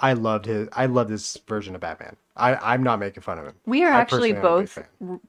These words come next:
Speaker 2: pretty big Robert Pattinson fans,
Speaker 1: He's a
Speaker 2: actually.
Speaker 1: great actor.
Speaker 2: We both really like his stuff. And, um,
Speaker 1: Everybody in the movie was awesome.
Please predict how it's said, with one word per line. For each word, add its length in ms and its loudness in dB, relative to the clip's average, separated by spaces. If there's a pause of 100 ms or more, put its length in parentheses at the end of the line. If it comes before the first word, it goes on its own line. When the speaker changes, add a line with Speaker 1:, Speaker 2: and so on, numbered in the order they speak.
(240)
Speaker 2:
pretty 340 0
big 360 0
Robert 360 -2
Pattinson 560 -10
fans, 420 -10
Speaker 1:
He's 60 -18
a 40 -10
Speaker 2:
actually. 420 -8
Speaker 1:
great 140 -2
actor. 360 -8 (200)
Speaker 2:
We 140 -2
both 380 -4
really 480 -4
like 320 -6
his 200 -12
stuff. 520 -8 (560)
And, 540 -6 (340)
um, 440 -4
Speaker 1:
Everybody 320 -2
in 60 -2
the 60 -4
movie 200 -4
was 160 -4
awesome. 380 -8